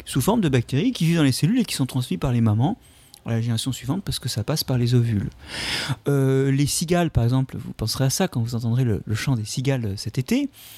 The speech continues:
ou si vous l'entendez déjà là où vous êtes, elles bouffent, bon, elles pompent de la sève, hein, euh,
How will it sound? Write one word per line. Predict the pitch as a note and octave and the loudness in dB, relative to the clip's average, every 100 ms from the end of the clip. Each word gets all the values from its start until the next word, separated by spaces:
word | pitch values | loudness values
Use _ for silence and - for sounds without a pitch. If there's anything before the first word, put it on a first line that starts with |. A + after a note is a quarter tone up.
| - - | -20 -8
ou | F#3+ C#3 C3+ | -2 0 2
si | C3 | 2
vous | |
l'entendez | A#2+ A2+ A2 | 0 0 0
déjà | G#2+ G#2+ A#2+ B2 | 2 2 2 0
là | G#2+ G2 | 0 0
où | |
vous | A2 A#2+ | 0 0
êtes, | A#3 B3 - - - - - _ _ _ - - - | 0 -2 -12 -20 -20 -20 -20 _ _ _ -20 -8 2
elles | A#2 | 4
bouffent, | A#2 A#2+ A2+ - | 4 0 -2 -2
bon, | - F2 | 0 0
elles | F#2 | 0
pompent | G2+ - | -4 -4
de | G2 | -2
la | G#2 | 0
sève, | A#2 F#3+ B2 | 2 4 4
hein, | A2+ B2+ - | 2 0 -2
euh, | - | -4